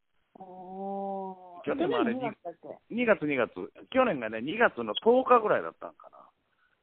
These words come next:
Speaker 2: な。
Speaker 1: あー。
Speaker 2: ちょうどあの、三連休だったのよ。
Speaker 1: はいはい。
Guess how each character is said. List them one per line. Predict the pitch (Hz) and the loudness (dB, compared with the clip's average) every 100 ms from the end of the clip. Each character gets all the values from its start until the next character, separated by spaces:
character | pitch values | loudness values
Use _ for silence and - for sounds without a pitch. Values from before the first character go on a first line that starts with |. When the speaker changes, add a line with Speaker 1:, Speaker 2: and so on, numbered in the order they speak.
| _ | _
Speaker 2:
な。 | - | -12
Speaker 1:
あ | 190 | 2
ー。 | |
Speaker 2:
ち | 202 | 4
ょ | |
う | 202 | 4
ど | 139 | 2
あ | |
の、 | 120 - | -2 2
三 | 185 208 | 2 4
連 | 220 285 269 | 2 -2 -2
休 | 135 | -6
だ | 92 | -8
っ | 80 | -8
た | 87 | -10
の | 78 | -12
よ。 | 71 62 _ _ _ _ _ _ _ _ _ - | -14 -18 _ _ _ _ _ _ _ _ _ -10
Speaker 1:
は | 196 | -8
い | 170 | -8
は | 170 | -14
い。 | 165 | -16